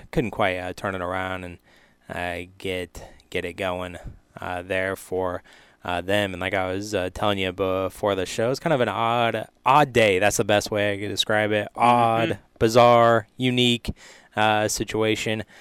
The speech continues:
Speaker 1: uh, there in Olney there with, uh, everything counting as a two-pointer.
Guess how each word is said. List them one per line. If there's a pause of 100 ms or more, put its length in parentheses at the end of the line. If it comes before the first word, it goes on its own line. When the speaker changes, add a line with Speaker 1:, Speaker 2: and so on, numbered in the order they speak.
(280)
Speaker 1:
uh,
there
in
Olney
there
with,
uh,
everything
counting
as
a
two-pointer.